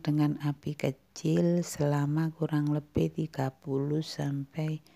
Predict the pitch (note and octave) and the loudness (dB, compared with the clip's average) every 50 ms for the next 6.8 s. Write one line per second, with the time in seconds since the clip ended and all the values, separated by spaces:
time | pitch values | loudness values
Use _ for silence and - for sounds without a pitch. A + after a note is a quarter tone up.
0 | - - - _ _ _ _ - - D#3 - - - - C#3 C#3 - - C#3 C#3 | -20 -20 -20 _ _ _ _ -8 -8 -8 -8 -6 -2 0 0 0 0 -2 -2 0
1 | C#3+ C#3 C3+ C3+ C3 C3 C3 C3 C3 C3 C3 C3 C3 B2+ B2 B2 B2 B2+ B2+ B2+ | 2 2 2 2 2 0 0 -2 -2 -2 -4 -4 -6 -6 -8 -8 -8 -8 -8 -8
2 | C3 C3 _ _ - - _ _ _ _ _ _ _ _ _ _ _ _ _ _ | -8 -10 _ _ -20 -20 _ _ _ _ _ _ _ _ _ _ _ _ _ _
3 | _ _ _ _ _ _ _ _ _ _ _ _ _ _ - - _ _ _ _ | _ _ _ _ _ _ _ _ _ _ _ _ _ _ -20 -20 _ _ _ _
4 | _ _ _ _ _ _ _ _ _ _ _ _ _ _ _ _ _ _ _ _ | _ _ _ _ _ _ _ _ _ _ _ _ _ _ _ _ _ _ _ _
5 | _ _ _ - - - D3+ D3 - - D3+ D3 D3 C#3 - - C#3 C#3 C3+ - | _ _ _ -12 -6 -4 -4 -4 -2 0 0 0 0 0 -2 -2 -2 -2 -2 -2
6 | - C#3+ C3+ - - _ - - C#3+ D3 D3 C#3 C3+ C3+ C3 | -2 -4 -4 -4 -8 _ -6 -4 -4 -2 -2 -2 -4 -4 -6